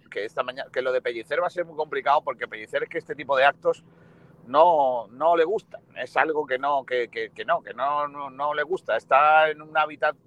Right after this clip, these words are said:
que no controla, ¿no? Entonces, yo estaba hablando con él precisamente de eso y me decía, "Kiko, es que yo, estos sitios, yo me, estoy muy incómodo. No, no, no me gusta. Yo prefiero estar en el,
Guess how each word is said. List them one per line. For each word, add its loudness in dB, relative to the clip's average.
que -6
no -2
controla, -8
¿no? -6
Entonces, -8
yo 2
estaba 8
hablando 2
con -4
él 0
precisamente -2
de 2
eso -4
y -6
me -4
decía, 4
"Kiko, -4
es -8
que -8
yo, 2
estos -8
sitios, -6
yo 2
me, -2
estoy -2
muy -6
incómodo. 0
No, 2
no, 0
no -4
me 0
gusta. 4
Yo 0
prefiero 0
estar 6
en -4
el, -10